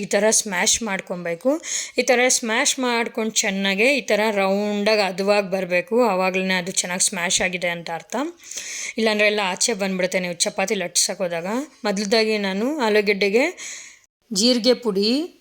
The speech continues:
ಅಚ್ಕಾರದ ಪುಡಿ, ಸಾಲ್ಟ್, ಧನಿಯಾ ಪುಡಿ ಹಾಕ್ಕೊಂಡಿದ್ದೀನಿ. ಮತ್ತು ಸ್ವಲ್ಪ ಶುಂಠಿ ಬೆಳ್ಳುಳ್ಳಿ ಪೇಸ್ಟ್, ಕೊತ್ತಂಬರಿ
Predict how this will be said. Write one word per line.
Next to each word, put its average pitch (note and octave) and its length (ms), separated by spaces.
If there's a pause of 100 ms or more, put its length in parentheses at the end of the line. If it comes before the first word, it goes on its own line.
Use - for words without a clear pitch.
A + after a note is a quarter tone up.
(300)
ಅಚ್ಕಾರದ B3+ 540
ಪುಡಿ, G#3+ 260 (460)
ಸಾಲ್ಟ್, A#3 500 (300)
ಧನಿಯಾ G3+ 320 (100)
ಪುಡಿ G3+ 240 (140)
ಹಾಕ್ಕೊಂಡಿದ್ದೀನಿ. F#3+ 720 (160)
ಮತ್ತು G#3 220 (100)
ಸ್ವಲ್ಪ A3+ 380 (140)
ಶುಂಠಿ G#3+ 340
ಬೆಳ್ಳುಳ್ಳಿ G#3 420
ಪೇಸ್ಟ್, B3+ 280 (120)
ಕೊತ್ತಂಬರಿ G#3 580